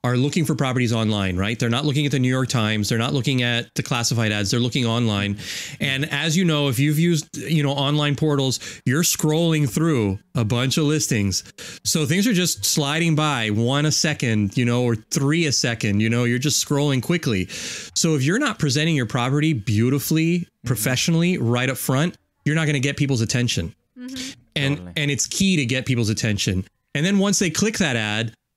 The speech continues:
Speaker 1: what do you guys think the average time spent on a listing is, uh, today online?
Speaker 2: Well, if
Speaker 1: Once
Speaker 2: the,
Speaker 1: you
Speaker 2: uh,
Speaker 1: click
Speaker 2: the
Speaker 1: it.
Speaker 3: Good
Speaker 2: average,
Speaker 3: question.
Speaker 2: uh,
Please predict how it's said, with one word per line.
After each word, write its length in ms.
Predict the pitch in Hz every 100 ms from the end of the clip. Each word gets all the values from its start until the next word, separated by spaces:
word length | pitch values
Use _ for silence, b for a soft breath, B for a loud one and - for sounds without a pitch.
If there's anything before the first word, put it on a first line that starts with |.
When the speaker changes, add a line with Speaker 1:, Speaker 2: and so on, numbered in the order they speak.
| _ _ _
Speaker 1:
what 200 | 131 156
do 40 | 196
you 240 | 180 247
guys 340 | 208 123 113 -
think 240 | 123 117
the 180 | 127 120
average 540 | 123 139 147 151 -
time 460 | - 139 123 113 110
spent 460 | - - 131 117 - -
on 220 | 127 117
a 100 | 110
listing 760 | 110 113 131 - 113 101 98 104
is, 640 | 123 107 98 101 - - - -
uh, 280 | 120 104 101 -
today 320 | 135 110 90 - _ _ b b b b b -
online? 460 | 131 120 104 85 - _ _
Speaker 2:
Well, 220 | 151 147 135
if 180 | 131
Speaker 1:
Once 300 | 127 147 131 131
Speaker 2:
the, 60 |
Speaker 1:
you 40 | 147
Speaker 2:
uh, 60 | 131
Speaker 1:
click 180 | 165
Speaker 2:
the 60 | 127
Speaker 1:
it. 20 | 104
Speaker 3:
Good 20 |
Speaker 2:
average, 400 | 120 127 339 131
Speaker 3:
question. 240 | 302 - 127
Speaker 2:
uh, 360 | 120 117 110